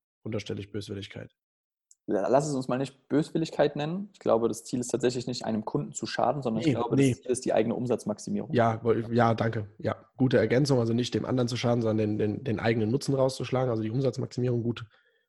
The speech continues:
Speaker 1: äh, gut, gut nochmal.
Speaker 2: Und, und den eigenen Nutzen einfach höher zu stellen als den Nutzen des Kunden.
Speaker 1: Ja, ja.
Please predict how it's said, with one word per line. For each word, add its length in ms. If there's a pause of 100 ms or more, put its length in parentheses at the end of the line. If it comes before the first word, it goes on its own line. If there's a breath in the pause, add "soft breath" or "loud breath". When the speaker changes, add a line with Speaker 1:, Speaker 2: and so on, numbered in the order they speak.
(160)
Speaker 1:
äh, 180
gut, 440
gut 160
nochmal. 380
Speaker 2:
Und, 100
und 80
den 100
eigenen 260
Nutzen 280
einfach 340
höher 180
zu 140
stellen 340
als 200
den 100
Nutzen 260
des 120
Kunden. 340 (1080)
Speaker 1:
Ja, 160 (680)
ja. 160